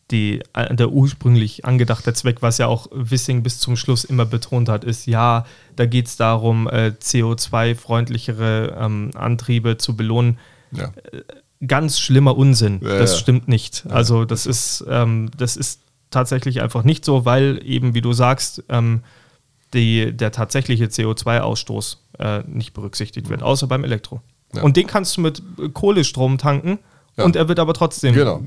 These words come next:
Speaker 2: genau.
Speaker 1: bere-, also
Speaker 2: Das
Speaker 1: das,
Speaker 2: ist,
Speaker 1: ja,
Speaker 2: äh,
Speaker 1: es
Speaker 2: das
Speaker 1: ist
Speaker 2: ist
Speaker 1: absurd.
Speaker 2: ein, wie hat's irgendwer Kohle? Nee, egal.
Speaker 1: Ja.
Speaker 2: Eh, wurscht. Äh, ja,
Speaker 1: Genau.
Speaker 2: dann, was haben wir noch?
Speaker 1: Ja, ich glaub
Speaker 2: Rezession habe ich hier stehen.
Speaker 1: Ja,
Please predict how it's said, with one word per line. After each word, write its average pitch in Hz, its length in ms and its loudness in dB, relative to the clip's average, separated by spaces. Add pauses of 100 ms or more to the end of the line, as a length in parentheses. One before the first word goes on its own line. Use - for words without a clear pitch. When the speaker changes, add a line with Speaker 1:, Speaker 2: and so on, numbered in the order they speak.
Speaker 2:
genau. 101 180 -2
Speaker 1:
bere-, 127 160 -4
also 127 180 2
Speaker 2:
Das 120 40 -6
Speaker 1:
das, 123 220 -4
Speaker 2:
ist, 123 40 -8
Speaker 1:
ja, - 120 -4
Speaker 2:
äh, - 20 -2
Speaker 1:
es 90 60 -2
Speaker 2:
das 160 120 0
Speaker 1:
ist 180 60 2
Speaker 2:
ist 165 80 0
Speaker 1:
absurd. 113 400 0
Speaker 2:
ein, 90 120 -4
wie 98 120 -4
hat's 110 160 -6
irgendwer 110 240 -8
Kohle? 107 400 -10 (800)
Nee, 90 140 -8
egal. 78 240 -10 (340)
Speaker 1:
Ja. - 120 -6
Speaker 2:
Eh, 127 240 2
wurscht. - 260 -6 (380)
Äh, 120 200 6
ja, 110 400 2 (160)
Speaker 1:
Genau. 120 220 4
Speaker 2:
dann, 104 200 -2
was 90 140 -6
haben 117 80 0
wir 104 60 -2
noch? 131 280 -4 (580)
Speaker 1:
Ja, - 120 -8
ich 101 100 -4
glaub 120 140 2
Speaker 2:
Rezession 120 420 0
habe 82 140 -4
ich - 80 -12
hier 82 140 -8
stehen. 80 340 -6
Speaker 1:
Ja, 127 380 0